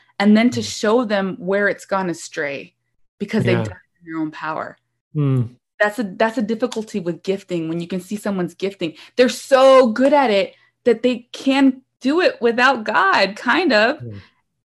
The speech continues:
Speaker 1: but
Speaker 2: Yeah.
Speaker 1: it goes astray because it's not in its fullness, you know?
Speaker 2: Right, right. I call that type of feedback, you know, where you give,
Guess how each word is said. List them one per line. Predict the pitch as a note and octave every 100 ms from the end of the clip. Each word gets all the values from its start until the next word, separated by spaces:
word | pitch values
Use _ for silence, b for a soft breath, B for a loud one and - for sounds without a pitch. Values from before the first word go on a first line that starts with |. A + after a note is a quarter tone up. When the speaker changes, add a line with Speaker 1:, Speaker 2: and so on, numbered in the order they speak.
| _
Speaker 1:
but | G3+ F#3+ B3+
Speaker 2:
Yeah. | B3
Speaker 1:
it | G#3
goes | A#3+ D4 D4+
astray | C#4 - - - A3+ C4+ D#4 A3+
because | F3+ G#3 A#3
it's | G#3+ -
not | G#3+ A3 A#3+
in | A3 A3
its | F#3+ -
fullness, | - A3 B3 F3+ E3 F3+ - _ _ _ -
you | G3
know? | G#3 A#3
Speaker 2:
Right, | - - _ _ _ -
right. | B2 A#2+ C3+ - b b b b
I | C#3
call | C#3 F3+ F3+
that | E3+ -
type | D3+ C3
of | B2
feedback, | - C3 B2+ B2 A2+ G#2+ -
you |
know, | B2 A#2+
where | B2
you | A#2+
give, | B2 B2 A#2+